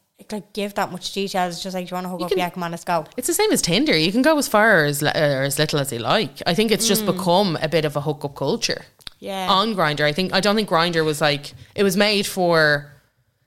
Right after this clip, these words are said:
Speaker 2: the L G B T Q I A
Speaker 1: Yeah.
Speaker 2: community.
Speaker 1: Yeah, that's true.
Speaker 2: But I think it's more it's just become, like, Tinder nowadays has apparently become a lot more about hookup and people are meeting more on Bumble and Hinge, do you know, in that way?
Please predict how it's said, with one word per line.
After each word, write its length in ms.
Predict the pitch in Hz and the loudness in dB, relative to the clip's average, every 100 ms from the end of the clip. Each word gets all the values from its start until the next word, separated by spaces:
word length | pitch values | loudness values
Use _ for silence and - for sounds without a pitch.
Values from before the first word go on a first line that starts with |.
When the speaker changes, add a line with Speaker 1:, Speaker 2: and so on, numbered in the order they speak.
| _ | _
Speaker 2:
the 120 | - | -2
L 140 | 180 160 | 0 0
G 160 | 156 | -2
B 120 | 147 147 | -4 -4
T 160 | 156 | -6
Q 220 | 143 160 | -4 -2
I 80 | 139 | 0
A 280 | 139 143 139 131 | 2 2 0 -4
Speaker 1:
Yeah. 40 | - - | -10 -10
Speaker 2:
community. 520 | 165 147 156 208 180 | -4 0 2 2 0
Speaker 1:
Yeah, 40 | - | -4
that's 140 | 101 | -6
true. 160 | 175 143 143 _ _ | -6 -8 -12 _ _
Speaker 2:
But 140 | 190 170 | 2 2
I 80 | 156 | 2
think 320 | - 170 151 | 2 0 0
it's 240 | 156 - | -2 -2
more 580 | 175 160 151 143 139 131 _ _ 185 | 0 2 2 0 -2 -4 _ _ -10
it's 180 | - | -4
just 220 | - 170 - | -2 -2 -2
become, 220 | 175 156 | -2 0
like, 180 | 175 190 | 0 0
Tinder 380 | 202 220 190 156 | 0 2 2 2
nowadays 540 | 175 190 156 147 156 | 0 0 0 0 -2
has 100 | 165 | -4
apparently 380 | 170 175 151 160 | 0 0 0 -2
become 420 | 160 170 156 151 160 | -2 0 0 0 0
a 60 | |
lot 200 | 156 143 | 0 0
more 100 | 156 | 0
about 200 | 156 165 | 0 0
hookup 320 | 156 226 196 | 0 -2 -2
and 100 | 151 | -4
people 240 | 151 160 160 | -4 -2 0
are 120 | 151 | 0
meeting 320 | 156 151 170 | -2 -6 -6
more 200 | 160 151 | -6 -4
on 80 | 156 | -2
Bumble 340 | 175 180 156 | -2 0 -2
and 120 | 147 156 | -2 -2
Hinge, 340 | 208 180 - | -2 -2 -4
do 100 | - | -2
you 60 | 190 | 0
know, 160 | 202 | 0
in 80 | 220 | 2
that 180 | 226 220 | 0 2
way? 280 | 233 233 | 2 0